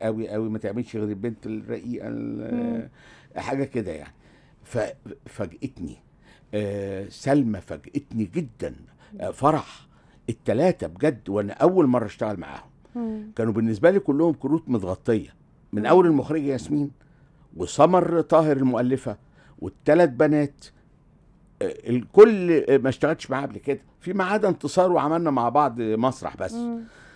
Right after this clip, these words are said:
Speaker 1: ف-، آه، سبب نجاح المسلسل ده بالدرجة الأولى الكاستنج اللي اتعمل، إن كل حد متسكن صح،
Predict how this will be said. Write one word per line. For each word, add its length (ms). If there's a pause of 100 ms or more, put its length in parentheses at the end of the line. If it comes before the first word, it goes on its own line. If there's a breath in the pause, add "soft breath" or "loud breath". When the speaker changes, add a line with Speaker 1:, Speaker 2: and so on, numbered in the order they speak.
(720 loud breath)
Speaker 1:
ف-، 140 (380)
آه، 640
سبب 420
نجاح 220
المسلسل 480
ده 100
بالدرجة 360
الأولى 200
الكاستنج 580
اللي 100
اتعمل، 320 (760 soft breath)
إن 200
كل 320
حد 280
متسكن 960
صح، 640